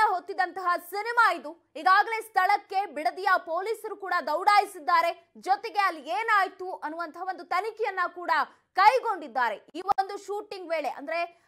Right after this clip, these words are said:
ಆ, ಲವ್ ಯು ರಚ್ಚು ಸಿನಿಮಾದ ಶೂಟಿಂಗ್ ವೇಳೆ ನಡೆದಂತಹ ದೊಡ್ಡ ಅವಘಡ. ನಿಜಕ್ಕೂ ಕೂಡ ಇದು ಆ ಒಂದು ವ್ಯಕ್ತಿಗೆ ತುಂಬಲಾರದ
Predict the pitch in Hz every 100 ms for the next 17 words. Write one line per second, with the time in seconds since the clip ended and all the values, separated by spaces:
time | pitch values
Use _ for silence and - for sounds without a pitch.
0 | _ 277 311 320 370 339 480 494 381 -
1 | 392 427 381 359 392 381 381 381 427 480
2 | 480 440 381 349 320 269 302 311 349 370
3 | 370 _ 196 339 381 320 269 311 - 294
4 | 311 359 320 320 302 330 277 254 381 427
5 | 427 359 381 359 370 427 440 _ - -
6 | 320 427 403 392 294 - 226 339 - -
7 | 415 415 392 320 349 359 339